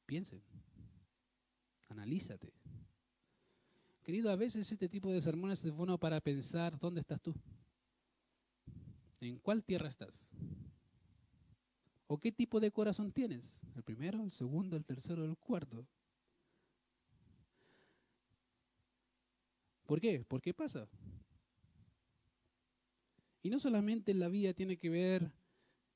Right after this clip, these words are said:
con la, con, en un sentido particular del Evangelio, sino con todo lo que él eso incorpora.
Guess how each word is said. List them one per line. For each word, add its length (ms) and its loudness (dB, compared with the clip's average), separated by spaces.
con 800 -2
la, 140 0
con, 500 -6
en 60 -8
un 120 -6
sentido 520 0
particular 640 -2
del 140 -2
Evangelio, 640 -2
sino 340 -4
con 240 -6
todo 320 2
lo 100 0
que 140 -2
él 80 4
eso 220 0
incorpora. 640 -2